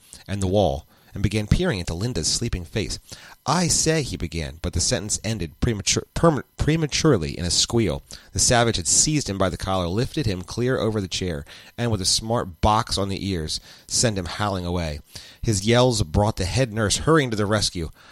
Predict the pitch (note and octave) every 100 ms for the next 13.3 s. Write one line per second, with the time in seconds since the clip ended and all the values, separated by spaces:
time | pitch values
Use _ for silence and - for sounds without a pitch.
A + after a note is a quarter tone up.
0 | - - - - - E3+ G3+ G3+ A#2+ A#2+
1 | F3+ F#3+ B2 F#2 - F2+ F#2 F2+ - F#2+
2 | - C#2+ D#2+ - - D#3 F3+ C#3 B2 G2
3 | - - G#2+ G2+ F#2+ F#2 - F#2+ A#2 C#3
4 | - - - - G2+ G2+ B2+ A#2+ G#2+ G#2
5 | F#2+ G2 F2+ - F#2+ E2 - - - G#2+
6 | F#2 E2+ E2+ G2 - - - A2+ F#2 E2+
7 | D#2+ E2 F2 - A2+ G#2+ F#2+ F#2 F2 C#2+
8 | D2 - - - - C3 A#2+ - B2 C3
9 | B2 G#2+ F2 G#2 G#2+ E2 D#2+ A#2+ A2 D#2
10 | F2 F2 A2+ G2 C#2 - G2 - A2+ A#2
11 | - D2 - - - - - _ - G#2
12 | - - D3+ F3 - C2 A2+ A#2 D#3 D3
13 | D#3+ F3+